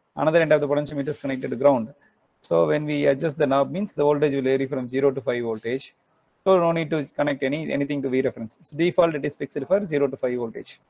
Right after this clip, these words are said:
So analog input, digital output, start of conversion, end of conversion, adjusting the V reference is very clearly available in this.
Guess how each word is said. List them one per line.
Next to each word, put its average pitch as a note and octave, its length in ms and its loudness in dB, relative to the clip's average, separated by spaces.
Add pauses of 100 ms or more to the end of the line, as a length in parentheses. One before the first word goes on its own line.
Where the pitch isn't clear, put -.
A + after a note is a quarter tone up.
So D#3 460 0
analog C#3+ 360 6
input, D#3+ 360 -2 (400)
digital C#3 360 0
output, C#3 340 2 (320)
start C3 320 2
of C3+ 160 2
conversion, C#3 580 0 (460)
end C3+ 180 4
of C#3+ 200 10
conversion, C3 560 -4 (100)
adjusting C#3+ 400 -4
the C3+ 80 0
V C3 140 4
reference B2+ 360 -4
is B2 140 -4
very C3 240 0
clearly B2+ 360 2
available A#2+ 420 -2
in A2+ 120 -4
this. D3+ 300 -6